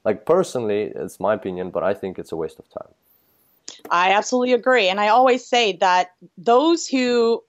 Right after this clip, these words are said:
Speaker 2: are, say, you know, those who err on the side of, like, "I'm perfect and I reach for perfection and so forth, and, you know, I have very minimal mistakes." Well, guess what? If you say that you make minimal mistakes, then you clearly, I feel,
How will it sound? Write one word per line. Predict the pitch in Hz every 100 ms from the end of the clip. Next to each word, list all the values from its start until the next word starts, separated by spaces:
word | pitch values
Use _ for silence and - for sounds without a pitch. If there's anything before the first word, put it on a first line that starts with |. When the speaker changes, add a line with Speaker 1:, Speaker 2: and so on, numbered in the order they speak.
| _
Speaker 2:
are, | 190 196 190 190 190
say, | - - 214 -
you | 226 196 233
know, | 233
those | 247 262
who | 277 262 233 - - _ _ _ _ _ _ _
err | 214
on | 240 233
the |
side | 220 233 220 220
of, | 202
like, | 190 185 - -
"I'm | 220 254
perfect | 247 240 240 220
and | 196
I |
reach | 190 214 214
for | - 214
perfection | - 196 202 196 - 214 190 180
and | 180
so | 175 226 220
forth, | - 196 170 165
and, | 190 170 170 165
you | 196
know, | 185 160 160 -
I | 196
have | 202 196
very | 226 233
minimal | 220 233 226
mistakes." | 220 202 - 233 202 -
Well, | 190
guess | 175 226 -
what? | 233 208 - - - - _ _
If | 226 247 - _ _ _ 202
you | 190 240
say | 262 277 262 262
that | 214 202 196
you | 208
make | 220 214
minimal | 214 220 220
mistakes, | 214 202 214 240 240
then | 185 208 196
you | 202
clearly, | 202 - 226 226 233 240
I | 196
feel, | 208 - 208 240 277